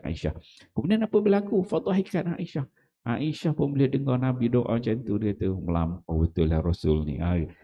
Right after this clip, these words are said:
seolah-olah bahasa kita gitulah. "Melampau betul lah suami dia ni kan." Ah, Rasulullah melampau betul lah. Fadhahikat menyebabkan Aisyah ni dia gelak, ketawa, ketawa, ketawa. Hatta sakata ra'suha fi hajriha.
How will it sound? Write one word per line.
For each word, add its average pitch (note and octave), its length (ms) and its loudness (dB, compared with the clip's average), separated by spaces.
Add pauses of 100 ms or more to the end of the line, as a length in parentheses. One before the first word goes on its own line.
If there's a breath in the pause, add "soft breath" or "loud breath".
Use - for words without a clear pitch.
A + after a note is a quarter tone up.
seolah-olah G2 640 2
bahasa F#2+ 320 2
kita G2 240 6
gitulah. G2+ 560 2 (320)
"Melampau E2+ 520 2
betul F2 360 4
lah D#2 160 2
suami F2 400 2
dia E2 160 2
ni E2+ 160 -2
kan." D#2+ 160 -2
Ah, D#2 400 -2
Rasulullah F2 480 0
melampau F#2 560 2
betul G2 240 2
lah. D2 80 2 (320 loud breath)
Fadhahikat C3+ 720 2
menyebabkan A#2 480 -2
Aisyah C3 400 0
ni A2+ 160 -2
dia G#2 80 0
gelak, G2 320 0
ketawa, G2 480 0
ketawa, G2 240 2
ketawa. C#3 200 2 (360 loud breath)
Hatta G3+ 400 0
sakata F#3 800 -2
ra'suha E3+ 800 0
fi F#3 240 -2
hajriha. D3 440 0